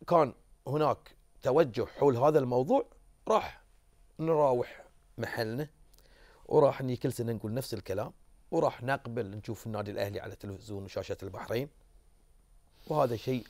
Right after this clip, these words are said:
أنا أعتقد ما يشرف سمعة مملكتنا اللي فيها عمران اليوم وفيها تطور. إحنا اليوم نحط يدنا على الجرح أو صبعنا على الجرح.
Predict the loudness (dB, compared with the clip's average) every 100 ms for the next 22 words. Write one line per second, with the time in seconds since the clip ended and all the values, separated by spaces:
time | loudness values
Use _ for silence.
0 | -8 -6 -6 -8 -10 -10 -10 _ _ _
1 | -8 -4 -4 -4 -6 -8 -16 -18 -10 -8
2 | -8 -14 -20 -16 -12 -12 -10 -10 -12 -10
3 | -12 -14 -20 -20 -20 -8 -6 -4 -4 -6
4 | -6 -8 -4 -4 -4 -8 -10 -10 -14 -12
5 | -12 -12 -12 -12 -14 -18 -20 _ -20 _
6 | -12 -10 -6 -4 0 0 -2 -10 _ -20
7 | -20 -20 -20 _ _ _ -12 -4 -2 2
8 | 2 2 -2 -2 -2 -2 -4 -8 -12 -20
9 | -20 -20 _ -8 -6 -4 -4 -2 -4 -6
10 | -10 -12 -12 -12 -16